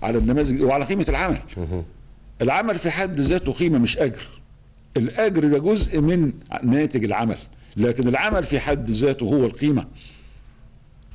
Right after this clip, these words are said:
Speaker 1: قيمة الانسان في عمله، وقيمة الشباب في عملهم. قيمة،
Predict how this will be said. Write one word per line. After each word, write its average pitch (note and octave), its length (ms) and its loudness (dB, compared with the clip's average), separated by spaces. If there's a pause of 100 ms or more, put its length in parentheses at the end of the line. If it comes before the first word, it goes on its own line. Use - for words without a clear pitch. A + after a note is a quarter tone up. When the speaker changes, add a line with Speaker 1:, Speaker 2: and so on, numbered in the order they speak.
Speaker 1:
قيمة A3 280 2
الانسان C#3 480 0
في B2+ 160 -2
عمله، G#2+ 340 -2 (100)
وقيمة F#3 440 0
الشباب C3 360 0
في A#2+ 160 -6
عملهم. G#2 400 -4 (680)
قيمة، A3 240 2